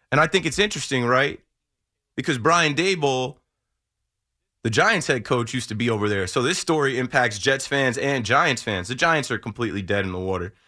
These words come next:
The Giants are, are, are tanking. Tank Bigsby, Tank Dell. It's a tank. It's a A shirt. It's a beater. It's a sleeveless. It's a tank. So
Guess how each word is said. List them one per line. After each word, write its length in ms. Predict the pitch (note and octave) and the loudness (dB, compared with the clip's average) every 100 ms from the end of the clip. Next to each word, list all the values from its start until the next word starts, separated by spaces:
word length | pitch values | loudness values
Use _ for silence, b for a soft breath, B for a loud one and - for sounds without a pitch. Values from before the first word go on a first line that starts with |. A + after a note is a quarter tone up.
| _ - | _ -8
The 80 | |
Giants 420 | A2 C3+ B2+ A2 F#2+ | 2 4 4 2 -4
are, 120 | - | -4
are, 280 | G2+ F#2 F#2 | -2 -2 -2
are 120 | G2 F2+ | -6 -4
tanking. 440 | - F2 F#2 E2 _ _ _ _ _ _ _ - | -4 -6 -8 -20 _ _ _ _ _ _ _ -2
Tank 260 | C3+ G2+ | -2 2
Bigsby, 560 | D#3 D#3+ C3+ D3 D3 - _ _ _ _ _ - | 2 2 0 -2 -4 -8 _ _ _ _ _ -2
Tank 300 | D3 B2 F#2+ | 0 0 2
Dell. 260 | C3 B2+ | 2 4
It's 160 | B2 A#2+ | 0 -4
a 60 | G#2 | -8
tank. 400 | A2 F2 - _ _ _ _ _ _ - | -4 -6 -6 _ _ _ _ _ _ -12
It's 180 | G#2 - | -12 -6
a 300 | F#2+ E2+ E2 _ _ _ _ _ D3 | -6 -6 -10 _ _ _ _ _ 0
A 160 | E3 | 2
shirt. 400 | E3 F3 D#3 D3 | 2 2 0 0
It's 160 | G#2 - | -6 -6
a 60 | |
beater. 440 | F2 F#2 C#3+ C3+ B2 | -6 0 2 2 0
It's 160 | G2+ | -4
a 40 | G#2+ | -8
sleeveless. 500 | - E3+ F#3+ F#3 E3+ | -4 -2 0 0 -2
It's 120 | E3 | -8
a 40 | |
tank. 540 | D#3+ A#3 C4+ F#3+ - _ _ _ _ _ _ _ _ _ _ _ _ | -2 2 2 0 -4 _ _ _ _ _ _ _ _ _ _ _ _
So 340 | - C#3+ G#2+ | 0 0 0